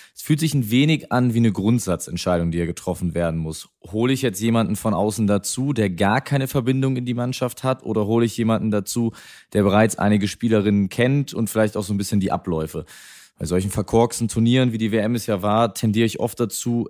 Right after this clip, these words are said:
Ersteres zu präferieren, unabhängig von den beiden jetzt besprochenen Personen wirklich, sondern möglichst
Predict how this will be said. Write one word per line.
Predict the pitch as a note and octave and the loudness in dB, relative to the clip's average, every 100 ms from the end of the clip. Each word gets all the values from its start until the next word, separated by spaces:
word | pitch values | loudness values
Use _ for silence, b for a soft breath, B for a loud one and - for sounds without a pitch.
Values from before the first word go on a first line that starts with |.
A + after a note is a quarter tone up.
| _ | _
Ersteres | G2+ B2 D3+ D#3+ D3+ D3+ | 0 2 0 -2 -2 -2
zu | - | -6
präferieren, | C#3 D3+ D3 C3+ C#3+ D#3 D3+ | -4 -4 -2 0 2 2 0
unabhängig | B2 B2+ A#2+ B2+ A#2+ | 0 0 0 0 -2
von | - A2+ | -2 0
den | G#2+ | 2
beiden | G#2 G#2+ G#2 | 2 2 2
jetzt | G#2 - | 0 -2
besprochenen | G2+ - C3 A#2 F2 | -8 -2 0 0 -2
Personen | F#2+ E2+ E2+ E2+ E2 | -2 -2 -2 -4 -4
wirklich, | E2+ F#2 | -6 -6
sondern | G2 F#2+ F#2+ | -2 0 0
möglichst | A2 - A2+ - | -2 -4 -8 -10